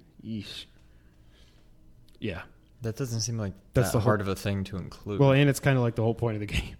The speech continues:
Speaker 2: Right.
Speaker 1: Also, unlike the Wii U version, Super Mario Make-, Super Mario Maker for three D S is, three D S's social functions,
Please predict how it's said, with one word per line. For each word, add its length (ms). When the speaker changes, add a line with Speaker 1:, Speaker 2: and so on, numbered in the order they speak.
Speaker 2:
Right. 420
Speaker 1:
Also, 360
unlike 220
the 100
Wii 140
U 140
version, 340
Super 240
Mario 240
Make-, 300
Super 400
Mario 240
Maker 300
for 120
three 220
D 160
S 160
is, 240
three 160
D 220
S's 320
social 380
functions, 560